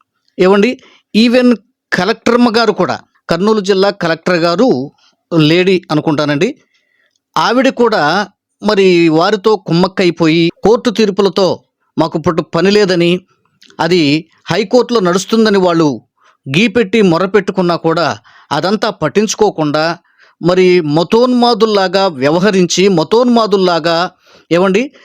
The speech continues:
ధర్మం లేకుండా, న్యాయం లేకుండా ఒక చర్చి మీద జరిగినటువంటి దాడిని మీ దృష్టికి తీసుకొస్తున్నా. ఇది already జై భీమ్ అనేటువంటి ఛానల్లో ప్రసారం చేశారండి. ఆ క్లిప్స్ కూడా మీకు చూపిస్తానండి. ఓకే? So, కనుక ఇది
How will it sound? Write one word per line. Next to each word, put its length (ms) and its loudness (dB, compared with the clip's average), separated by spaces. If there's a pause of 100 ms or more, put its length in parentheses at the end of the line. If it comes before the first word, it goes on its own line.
(160)
ధర్మం 420 2
లేకుండా, 480 0
న్యాయం 400 2
లేకుండా 480 0
ఒక 180 -2
చర్చి 480 -2
మీద 160 2 (240)
జరిగినటువంటి 840 0
దాడిని 540 0
మీ 160 2
దృష్టికి 340 -4
తీసుకొస్తున్నా. 600 -4 (320)
ఇది 140 2
already 380 0
జై 200 0
భీమ్ 300 0 (320)
అనేటువంటి 600 0 (100)
ఛానల్లో 340 2
ప్రసారం 480 -2
చేశారండి. 560 0 (380)
ఆ 100 0
క్లిప్స్ 340 -2
కూడా 200 2
మీకు 200 0 (160)
చూపిస్తానండి. 680 -2 (460)
ఓకే? 420 -2 (400)
So, 200 2
కనుక 300 0 (760)
ఇది 220 0